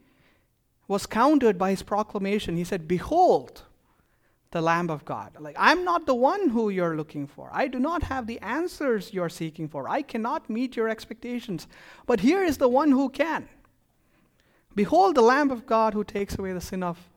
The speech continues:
the world, your sins." And he points people towards Christ because he has a personal experience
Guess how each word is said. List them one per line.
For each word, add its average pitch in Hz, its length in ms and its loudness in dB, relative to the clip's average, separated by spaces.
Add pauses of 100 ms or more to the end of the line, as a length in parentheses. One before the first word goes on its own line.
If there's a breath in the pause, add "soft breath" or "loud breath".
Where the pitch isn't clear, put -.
the 156 100 -8
world, 151 360 -6 (360)
your 175 260 -2
sins." 135 540 -4 (400 loud breath)
And 208 100 0
he 247 60 0
points 370 340 -2
people 285 360 0
towards 220 340 -4
Christ 262 840 -2 (1400)
because 262 340 2
he 349 200 6
has 330 180 2
a 269 60 -2
personal 214 840 0
experience 220 800 -4